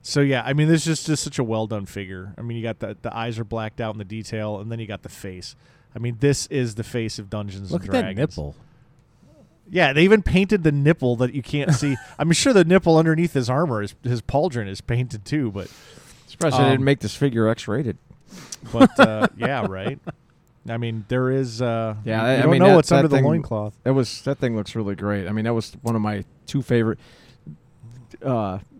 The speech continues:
Speaker 3: Backshooter's the one that had this figure. I eventually wound up with it, but Backshooter's the <laughs> one that had this figure when we were kids,
Speaker 1: Oh,
Speaker 3: and
Speaker 1: here we go. Baby.
Speaker 3: I, I always, I was always so jealous. I loved the Warduk figure, but I was,
Speaker 1: There we
Speaker 3: I
Speaker 1: go.
Speaker 3: got a, I got the, uh,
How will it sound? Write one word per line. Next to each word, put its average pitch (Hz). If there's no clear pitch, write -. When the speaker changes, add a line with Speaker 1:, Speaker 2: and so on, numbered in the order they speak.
Speaker 3:
Backshooter's 135
the 123
one 113
that 98
had 104
this 117
figure. 90
I 131
eventually 104
wound 104
up 107
with 95
it, 78
but 95
Backshooter's 123
the 127
<laughs> -
one 135
that -
had 120
this 120
figure 107
when 107
we 104
were 98
kids, 113
Speaker 1:
Oh, 113
Speaker 3:
and 104
Speaker 1:
here 117
we 98
go. 95
Baby. 110
Speaker 3:
I, 123
I 135
always, 123
I 123
was 120
always 113
so 120
jealous. 110
I 120
loved 104
the 104
Warduk 101
figure, 113
but 135
I 143
was, 139
Speaker 1:
There 107
we 98
Speaker 3:
I 131
Speaker 1:
go. 135
Speaker 3:
got 139
a, 117
I 127
got 131
the, 113
uh, 92